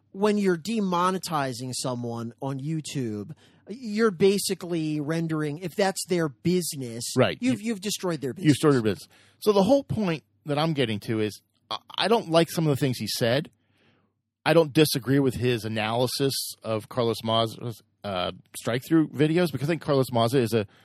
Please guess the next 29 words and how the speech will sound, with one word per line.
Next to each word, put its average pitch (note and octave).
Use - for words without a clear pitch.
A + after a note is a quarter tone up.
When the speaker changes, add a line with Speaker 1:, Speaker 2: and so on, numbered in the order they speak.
Speaker 2:
flaming C3+
progressive A#2+
liberal B2
who A#2
basically C3
is A2
wrong. A2+
I G#2+
think B2+
he's B2
totally D#3
wrong. E2
But D3+
I F#3
think F#3+
they C#3+
both F3
have F3
a B2+
spot C#3
on B2
YouTube D3+
and A#2+
should A#3
have E3
a A#2
spot A2+
on G#2
YouTube. G#2